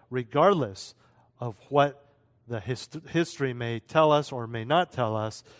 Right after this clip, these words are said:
there are challenges with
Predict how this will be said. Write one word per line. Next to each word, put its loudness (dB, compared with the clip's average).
there 0
are 0
challenges -4
with -2